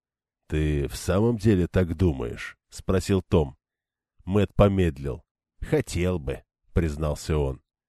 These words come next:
"Всё стало бы проще". В итоге ложь никогда не делает жизнь проще. Если только она не сказана подходящему лицу, обычно женщине в подходящее время.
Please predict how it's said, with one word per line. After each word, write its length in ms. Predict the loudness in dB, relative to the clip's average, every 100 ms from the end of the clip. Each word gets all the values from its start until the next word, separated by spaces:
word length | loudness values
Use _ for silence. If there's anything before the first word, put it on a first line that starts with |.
| _ _ _ _
"Всё 300 | -2 2 2
стало 400 | 2 2 2 2
бы 140 | 0
проще". 580 | 2 4 4 2 -6 -12 -16 _ _ _ _ _ _ _ _
В 200 | -4 -2
итоге 720 | -2 0 2 4 4 4 2 -4
ложь 360 | -2 2 4 2
никогда 540 | -4 0 0 2 2
не 160 | 2 -2
делает 440 | 0 -2 -2 -4
жизнь 400 | -4 -4 -6 -6 -4
проще. 580 | -2 -2 -4 -6 -8 -12 _ _ _ _ _ _ _ -4
Если 440 | 0 2 2 2
только 380 | 6 6 6 6
она 160 | 6
не 120 | 4 2
сказана 540 | 2 4 6 6 2
подходящему 840 | 2 0 2 4 4 2 0 0 2
лицу, 520 | 2 0 0 0 -2 _ _ _ _ _
обычно 460 | -4 -2 -2 -2 -2
женщине 680 | 4 4 4 -2 -4 -6
в 60 | -4
подходящее 800 | -4 -2 -2 -2 -4 -4 0 2
время. 440 | 6 6 4 -2